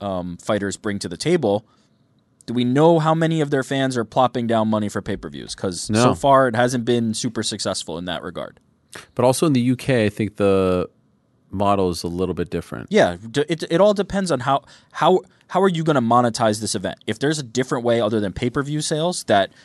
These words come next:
Speaker 1: K S I and Jake Paul can figure out to monetize the event, it could be, it could be huge. It could be a lot bigger. Here in the United States, if, if you're doing the fight and it's being sold on pay-per-view, Nate Diaz is proven.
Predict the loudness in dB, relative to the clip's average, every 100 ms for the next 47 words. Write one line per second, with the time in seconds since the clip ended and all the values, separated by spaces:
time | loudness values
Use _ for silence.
0 | _ 0 0 2 2 2 0 -2 -4 -4
1 | -4 -4 -2 -2 -2 -6 -6 -8 _ -4
2 | 0 0 0 -2 -2 0 0 -2 -2 -2
3 | -2 -4 _ _ _ _ _ _ _ _
4 | _ _ _ _ -4 0 0 0 -2 -2
5 | -4 -4 -4 -2 -4 -4 -6 -2 0 0
6 | 0 -4 -6 -10 _ -4 0 2 2 2
7 | 2 0 -2 -2 -2 -2 -8 -12 _ _
8 | -20 -20 _ -12 -4 -4 -2 -2 -2 -2
9 | -2 -2 -6 -10 -10 -8 -6 -4 -2 -2
10 | -2 -2 -6 -6 -6 -8 -12 _ _ _
11 | -4 -2 0 0 0 -4 -8 -8 -10